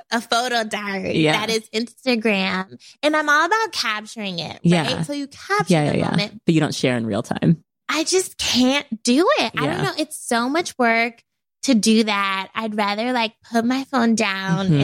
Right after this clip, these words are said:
Speaker 2: Mm-hmm.
Speaker 1: like, have a cocktail
Speaker 2: Yeah.
Speaker 1: or, like, <laughs> relax.
Speaker 2: Yeah. And then you get to relive it when you post it, you know, a week later, which is fun.
Speaker 1: Yeah. I think it's really freeing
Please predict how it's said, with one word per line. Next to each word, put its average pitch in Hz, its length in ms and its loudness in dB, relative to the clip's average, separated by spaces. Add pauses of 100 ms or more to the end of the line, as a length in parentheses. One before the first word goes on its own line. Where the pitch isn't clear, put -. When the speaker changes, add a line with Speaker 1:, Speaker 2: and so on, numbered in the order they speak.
Speaker 2:
Mm-hmm. 131 80 4
Speaker 1:
like, 185 220 2 (360)
have 202 300 -6
a 220 80 -6
cocktail 214 580 -4
Speaker 2:
Yeah. 185 520 0
Speaker 1:
or, 208 40 -2
like, 202 240 -4
<laughs> 233 140 -6
relax. 277 760 0
Speaker 2:
Yeah. 139 300 0
And 180 140 2
then 208 100 4
you 240 60 4
get 277 120 2
to - 100 -2
relive 240 260 6
it 143 220 4
when 147 160 4
you 147 80 4
post 160 340 2
it, 131 260 2
you 156 100 4
know, 127 140 4
a 127 60 6
week 131 180 2
later, 147 220 4
which 120 160 -2
is - 120 -2
fun. - 280 0 (160)
Speaker 1:
Yeah. 247 760 0
I 339 120 -10 (100)
think 359 220 -12
it's 466 180 -4
really 269 260 4
freeing 185 720 -2